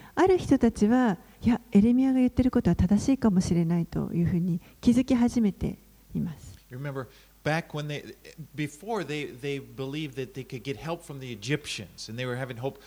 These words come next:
Speaker 2: "Well, the Egyptians will save us, the Egyptians will save us." Jeremiah said, "No, the Egyptians won't even come and help you." And as it turned out, Jeremiah was right.
Speaker 1: この前にですね、実はユダの人々は、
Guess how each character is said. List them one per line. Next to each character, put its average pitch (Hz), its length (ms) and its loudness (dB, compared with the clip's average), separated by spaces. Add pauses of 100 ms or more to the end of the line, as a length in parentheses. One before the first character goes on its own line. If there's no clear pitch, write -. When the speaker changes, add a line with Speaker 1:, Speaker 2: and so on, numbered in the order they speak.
(140)
Speaker 2:
"Well, 165 80 -10
the 170 80 -4
Egyptians 202 480 -8
will 165 100 -10
save 170 280 -8
us, 156 140 -14
the 156 60 -14
Egyptians 175 460 -10
will 156 60 -10
save 156 300 -12
us." 147 120 -14 (400)
Jeremiah 151 440 -6
said, 131 180 -12
"No, 147 160 -8
the 131 100 -8
Egyptians 127 560 -12
won't 135 320 -14
even 120 300 -16
come 117 240 -14
and 104 100 -14
help 104 320 -14
you." 95 140 -14 (640)
And 113 100 -12
as 101 140 -16
it 95 80 -20
turned 107 200 -14
out, 101 200 -14
Jeremiah 101 480 -10
was 92 220 -16
right. - 180 -16 (1600)
Speaker 1:
こ 277 100 4
の 262 100 4
前 285 260 6
に 202 120 2
で 156 80 2
す 170 140 0
ね、 170 320 2 (420)
実 214 260 4
は 208 140 4 (240)
ユ 262 120 8
ダ 226 100 4
の 196 80 4
人 202 200 2
々 170 320 2
は、 247 200 4